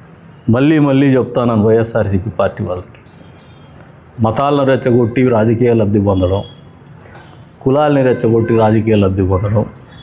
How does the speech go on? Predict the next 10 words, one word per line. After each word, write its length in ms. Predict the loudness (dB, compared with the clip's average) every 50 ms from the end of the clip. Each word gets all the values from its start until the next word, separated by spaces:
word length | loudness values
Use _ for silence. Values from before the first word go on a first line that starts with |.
| -20 -20 -20 -20 -20 -20 -20 -20 -20 -20 -20 -20 -20 -20 -20 -16 -6 -4
అబద్ధాలు 580 | -2 -2 0 0 0 0 0 0 2 2 2 2
చెప్పుకొని 400 | 0 0 -2 -4 -2 0 2 2
రాజకీయ 440 | 2 2 2 0 0 2 2 0
ప్రచారాలు 480 | 2 2 0 0 0 0 0 0 0 0
చేసుకోవడం, 580 | 0 -2 -4 -4 -8 -6 -4 -2 -2 -2 -2 -4 -8 -14 -20 -20 -20 -20 -20 -20 -20 -20 -20 -20 -20 -20 -20 -20 -20 -20 -20 -20 -20 -20 -20 -20 -20 -20 -20 -20 -16 -8 -4
అబద్ధాలు 560 | -2 0 0 0 0 2 2 2 2 2 2
చెప్పి 200 | 0 0 0 0
రాజకీయ 400 | 0 0 0 0 0 0 0 0
లబ్ధి 340 | 2 2 0 0 0 2 2
కావాలనుకోవడం, 760 | 2 2 2 2 2 0 0 -2 -2 -2 -2 -2 -2 -2 -4